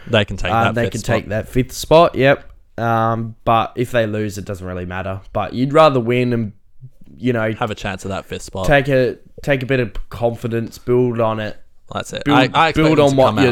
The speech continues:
Speaker 1: out.
Speaker 2: build on what you're doing going into, because there's no pre-finals bye now. That's
Speaker 1: No,
Speaker 2: been
Speaker 1: I saw
Speaker 2: scrapped.
Speaker 1: that as well.
Speaker 2: So, um, you're gonna have to, um, you're gonna have to go in, and, um, you know, it doesn't really matter how much they lose by.
Speaker 1: Mm.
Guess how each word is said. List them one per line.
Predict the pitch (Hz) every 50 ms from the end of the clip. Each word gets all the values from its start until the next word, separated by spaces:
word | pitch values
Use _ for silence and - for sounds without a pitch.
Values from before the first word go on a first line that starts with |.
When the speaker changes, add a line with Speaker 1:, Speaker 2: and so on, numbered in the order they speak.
| 113 110
Speaker 1:
out. | - - -
Speaker 2:
build | - 156 156 156
on | 151 143
what | 143 139 117
you're | 127 120
doing | 98 - 117 117 120 120 117 113 101
going | - 120 117 117 113 117
into, | 113 113 113 107 127 131
because | - 117 113 120 110 143 139 135 123
there's | 135 131 110
no | 131 143 147 147 143 139 135 131 - -
pre-finals | - 135 127 123 123 117 110 - - - _ _ _ - 123 117 113 113 113 101 98
bye | - 113 107 104 110 113
now. | 110 104 104 104 117 127 131 - -
That's | 110 113 117
Speaker 1:
No, | 120 117
Speaker 2:
been | 110 101
Speaker 1:
I | 98
saw | 101
Speaker 2:
scrapped. | - - 113 107 104
Speaker 1:
that | 104 98 98
as | 98 92 92
well. | 98 95 98 98 95 95
Speaker 2:
So, | - - - 123 113 110 110 110 110 110 113 - - _ _ _ - - - - - - - - - -
um, | 113 113 110 110 110 110 110 104 113 - -
you're | 120 120
gonna | 101 135 127 120 117
have | 117 113 113 107 - -
to, | - 113 107 104 101 98 95 - - - - - - - - - - - - - - -
um, | - 101 101 101 101 98 98 95 95 95 95 95 98 - - _ - _ _ _ _ -
you're | - - 117 110
gonna | 113
have | 113 110 -
to | 113
go | 101 110 104 104
in, | 104 104 107 104 104 104 110 - - - - - - - _ _
and, | - 92 104 101 101 98 98 95 98 95 90
um, | 104 101 98 98 98 95 95 95 95 92 95 - _ _ - _
you | - 95
know, | 92 95
it | 98 95
doesn't | - 107 95 95
really | 95 92 95 87
matter | 95 98 95 92
how | 98 107 104
much | 101 101 98 -
they | 107
lose | 101 101 104 107 101
by. | 92 110 107 101
Speaker 1:
Mm. | 98 - 95